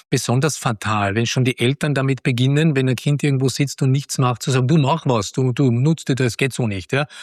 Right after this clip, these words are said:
Kriegen die Krise, es ist ja sogar umgekehrt. So, und dann kommt jetzt natürlich noch die Digitalisierung dazu, die hohe Attraktivität von Reels,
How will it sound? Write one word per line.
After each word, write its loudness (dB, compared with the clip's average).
Kriegen 2
die 2
Krise, 2
es -2
ist 0
ja 2
sogar 0
umgekehrt. 0
So, 0
und 0
dann 0
kommt 0
jetzt 0
natürlich 2
noch -2
die -2
Digitalisierung 0
dazu, 0
die 0
hohe 2
Attraktivität -2
von -2
Reels, 0